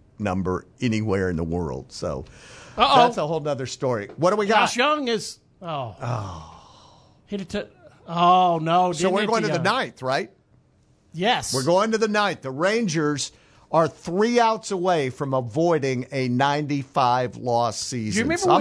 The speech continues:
Speaker 1: gonna,
Speaker 2: you,
Speaker 1: I'm gonna go home and
Speaker 2: do you remember
Speaker 1: celebrate.
Speaker 2: when you were, like, five games under five hundred?
Speaker 1: I do not.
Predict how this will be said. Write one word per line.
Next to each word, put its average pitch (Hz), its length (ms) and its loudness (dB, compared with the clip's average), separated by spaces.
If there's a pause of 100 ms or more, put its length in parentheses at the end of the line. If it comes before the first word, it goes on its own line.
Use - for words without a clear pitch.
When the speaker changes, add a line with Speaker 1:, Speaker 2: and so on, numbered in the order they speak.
Speaker 1:
gonna, 269 60 0
Speaker 2:
you, - 80 0
Speaker 1:
I'm 285 80 2
gonna 277 160 -2
go 214 140 0
home 190 160 0
and 165 40 -6
Speaker 2:
do 190 60 -2
you 262 80 -2
remember 302 220 2
Speaker 1:
celebrate. 302 120 -2
Speaker 2:
when 277 140 0
you 269 120 -2
were, 247 120 0
like, 220 160 2
five 208 340 0
games 208 260 -4
under 202 200 -4
five 185 280 0
hundred? 180 320 -6 (640)
Speaker 1:
I 101 60 -8
do 98 180 -4
not. 87 380 -8